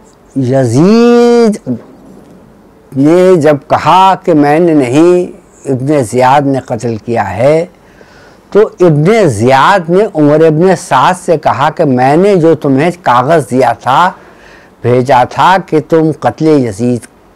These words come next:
तुम कत्ल हुसैन करो, ये जो मैंने हुक्म दिया था, वो हुक्मनामा मुझे वापस कर दो।" उमर इब्न साद ने कहा कि, "मैंने वो हुक्मनामा गुम कर दिया है।"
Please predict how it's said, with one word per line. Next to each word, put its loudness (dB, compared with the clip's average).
तुम -2
कत्ल -2
हुसैन -2
करो, 0
ये 2
जो 2
मैंने 0
हुक्म -2
दिया 0
था, -4
वो 0
हुक्मनामा -2
मुझे 0
वापस -4
कर 0
दो।" -6
उमर 2
इब्न 0
साद 0
ने -2
कहा 0
कि, 2
"मैंने 0
वो -2
हुक्मनामा 0
गुम 0
कर -2
दिया -8
है।" -6